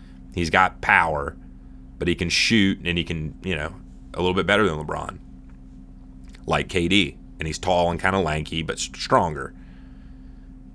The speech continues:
But he just doesn't ever, he just doesn't step up all the time. It's just not. Like, if you look in that last series, he had, like, six points in one of the games.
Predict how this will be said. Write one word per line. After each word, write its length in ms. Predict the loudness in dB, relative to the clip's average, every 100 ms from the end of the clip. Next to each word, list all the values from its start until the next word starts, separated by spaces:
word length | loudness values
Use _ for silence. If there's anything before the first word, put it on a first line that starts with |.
| -12
But 100 | -8
he 160 | -2 2
just 260 | 2 6
doesn't 280 | 6 6 6
ever, 360 | 6 6 4 2
he 120 | 0
just 160 | 0 2
doesn't 260 | 2 2
step 260 | 2 2 6
up 180 | 4 4
all 140 | 0
the 80 | -2
time. 400 | -4 -4 -6 -6
It's 140 | -4 -2
just 200 | -2 2
not. 340 | 2 2 0
Like, 180 | -2 -4
if 100 | 0
you 60 | 2
look 120 | 4
in 60 |
that 140 | 4 4
last 220 | 4 4
series, 200 | 2 4
he 60 | 4
had, 80 |
like, 120 | 4 2
six 260 | -2 -2
points 340 | -4 -2 0 -2
in 100 | -2
one 100 | -2
of 60 |
the 80 | -2
games. 400 | -4 -4 -6 -12